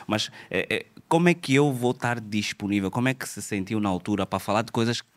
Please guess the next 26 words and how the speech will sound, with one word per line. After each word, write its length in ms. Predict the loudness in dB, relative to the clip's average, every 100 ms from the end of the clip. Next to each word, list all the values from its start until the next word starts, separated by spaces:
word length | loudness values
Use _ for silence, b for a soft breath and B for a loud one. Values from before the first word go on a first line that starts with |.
| -8
que 80 | -4
em 80 | -2
condições 440 | 0 0 0 -2
normais 400 | -2 0 -2 -2
nem 420 | -4 -2 0 2 2
dominávamos? 680 | 2 4 2 2 -2 -6
Porque 340 | -10 -6 -4 -4 B B
o 80 | 0
covid, 480 | 0 4 2 2 4
mesmo 200 | 6 6
agora, 360 | 8 8 8
ainda 180 | 8 6
estamos 260 | 6 4 4
a 60 | 4
tentar, 360 | 4 4 2
ainda 120 | 4 4
estamos 220 | 4 2
a 60 |
patinar. 400 | 2 2 2 2 B B B B B _ _ 0
E 340 | 2 4 2 -2 _ _ -20 _ -2
com 140 | 0
a 60 | 2
agravante 640 | 2 0 2 2 0 -2
de 120 | -8
que 420 | -6 -2 0 0 -6 _ -4
nunca 600 | 6 8 8 4 0 0